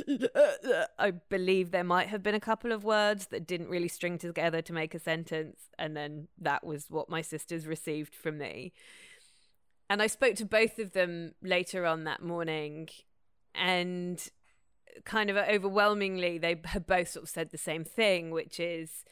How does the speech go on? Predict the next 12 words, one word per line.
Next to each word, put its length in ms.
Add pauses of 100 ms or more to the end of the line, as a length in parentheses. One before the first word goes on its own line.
(880)
you 120
know, 180
"Of 160
course 320
this 220
is 100
how 80
you 160
feel." 540 (400)
Like, 240
the 100
validation 1200